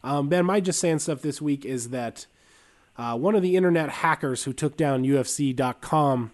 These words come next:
last year, uh, was sentenced this week. A fellow by the name of Cosmo the God pleaded guilty to multiple, uh,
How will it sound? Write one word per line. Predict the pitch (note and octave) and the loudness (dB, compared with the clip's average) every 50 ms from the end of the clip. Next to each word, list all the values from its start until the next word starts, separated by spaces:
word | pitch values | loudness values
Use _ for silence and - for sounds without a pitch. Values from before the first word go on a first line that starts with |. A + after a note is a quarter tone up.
| _ _ - | _ _ -6
last | C#3+ C3+ C3 B2+ - - - | -4 -2 -2 -2 -4 -6 -4
year, | C#3 C3 B2+ B2 A#2 G#2+ - _ _ _ _ _ _ - | -2 -2 -2 -2 -2 -6 -8 _ _ _ _ _ _ -6
uh, | A#2+ A#2+ A#2+ | -4 -4 -2
was | A#2+ A#2+ A2 | -2 -2 -2
sentenced | - - F3+ E3+ C#3 B2+ B2 - - | 0 2 2 2 2 0 -2 -2 -2
this | C3+ B2 - - | -4 -4 -2 -2
week. | C3 B2 A#2 A2 - - - | -2 -2 -2 -2 -4 -8 -10
A | - B2+ | -10 -10
fellow | - - F3 D#3 D3+ D3+ C#3+ | -2 0 2 4 4 4 4
by | C3+ C#3 C3+ | 4 2 2
the | B2+ B2 | 2 0
name | B2+ C3+ C3+ C3 B2 A#2+ | 0 0 0 0 0 -2
of | A#2+ G#2+ - - | -4 -6 -10 -14
Cosmo | - - - A3 A3+ G#3+ F#3+ - G#3 G#3 G3+ G3 F3+ | -10 -4 0 0 2 0 0 0 2 2 4 4 4
the | D#3+ D#3 D#3 | 2 0 -2
God | C#3 C3+ D3 D3+ D3 C3+ A#2 G#2 F#2+ G2 - - _ _ _ _ _ _ _ _ | -2 -2 0 2 4 4 2 2 -2 -6 -12 -16 _ _ _ _ _ _ _ _
pleaded | - - D#3 D3 C#3+ C3 B2+ | 0 2 2 2 2 0 0
guilty | B2+ D3 D#3 D3 D3 C3 A#2+ A2+ | 2 2 2 2 0 -2 -2 -2
to | - - C#3 B2+ A#2+ A2+ | -2 -2 -2 -2 0 -2
multiple, | A2+ A2+ B2+ D3+ E3+ - - - - - B2 G#2+ G2+ G2 - _ _ _ _ _ _ _ | -2 0 0 2 2 0 0 -4 -4 -4 -4 -4 -4 -4 -8 _ _ _ _ _ _ _
uh, | A2 A2 A2 G2+ G2 G2 | -6 -6 -4 -6 -6 -10